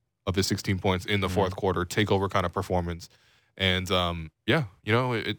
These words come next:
Speaker 1: it, it, if nothing else, you can at least be hype over, you know, Scotty showing once again that he can take over in the fourth.
Speaker 2: Yeah, thirteen points, you know, six of seven from the field. Obviously, two huge baskets in the final minute, including that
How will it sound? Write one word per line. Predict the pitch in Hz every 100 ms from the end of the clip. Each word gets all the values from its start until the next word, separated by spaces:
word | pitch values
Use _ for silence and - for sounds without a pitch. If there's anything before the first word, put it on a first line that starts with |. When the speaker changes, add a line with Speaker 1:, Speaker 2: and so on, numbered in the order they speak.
| -
Speaker 1:
it, | 107 -
it, | - _ _ _ _ _ _ -
if | 117
nothing | 107 147 202 139
else, | 131 196
you | 123
can | 120
at | 107
least | 107 123 -
be |
hype | 95 104 101
over, | 104 98 95 87 87 _ -
you | 92
know, | 90
Scotty | - 87 90
showing | 90 95 92 87 87
once | 95 95
again | 92 85
that | 85
he | 87
can | 90
take | 90 85
over | 87 80
in |
the | 82
fourth. | - 87 - _ -
Speaker 2:
Yeah, | 175 233 104
thirteen | 87 113 104 117
points, | 107 110 107 101
you | 110
know, | 98
six | 131 120
of | 117
seven | - 113 107
from | 98 90
the |
field. | 85 101 98 95 92 101
Obviously, | 95 95 95
two | 87 104
huge | 90 95 87
baskets | 90 90 - 95
in | 92
the | 87
final | - 87 87 85 80 - _
minute, | 101 104 101 95
including | 87 101 92
that | 87 82